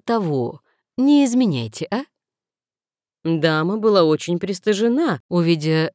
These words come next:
разверстую перед ней бездну, и так притихла, что сам муж приезжал благодарить.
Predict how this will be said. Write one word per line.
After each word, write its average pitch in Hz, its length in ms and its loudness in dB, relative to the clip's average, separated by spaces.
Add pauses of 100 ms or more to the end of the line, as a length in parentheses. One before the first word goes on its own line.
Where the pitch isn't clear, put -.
(160)
разверстую 165 840 0
перед 156 240 -2
ней 156 200 2
бездну, 147 720 -2 (460)
и 208 140 0
так 220 340 -6
притихла, 208 520 -4
что 214 160 -4
сам 226 240 -2
муж 240 560 0
приезжал 165 760 -2 (600)
благодарить. 190 1040 0